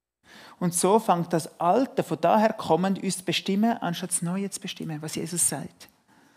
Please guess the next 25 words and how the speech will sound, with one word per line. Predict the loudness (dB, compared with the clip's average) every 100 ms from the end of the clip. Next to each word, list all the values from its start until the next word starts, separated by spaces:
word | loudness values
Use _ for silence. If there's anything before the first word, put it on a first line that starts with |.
| _ _ _ _ _ _ _ _ _ _ _ _ -20 -20 -20 -20 -20 _ _ _ _ _ _ _ _ _ _ -20 -20 -20 -20 _ _ _ _ -8
Jetzt | -4 -4
geht | -4 0
zurück | 0 0
zu | -4
dieser | -2 -2
Stelle | 0 0
mit | 0
dem | -2
Sündigen. | 0 0 2 0 -2 -4
Und | -4
ich | -4
denke | -4 -6
so, | -6 -8
„Was | -8 -8
ist | -6
jetzt | -6 -6
das | -8 -8
gemeint? | -6 -4 -4 -6
Was | -10 -8 -4
soll | -4
das | -4 -6
bedeuten?“ | -4 -6 -6 -10 -14 -16 _ _ _ _ _ _ _ -20 -20 -6
Wenn | 2 4
wir | 6
sündigen, | 6 4 4 4 2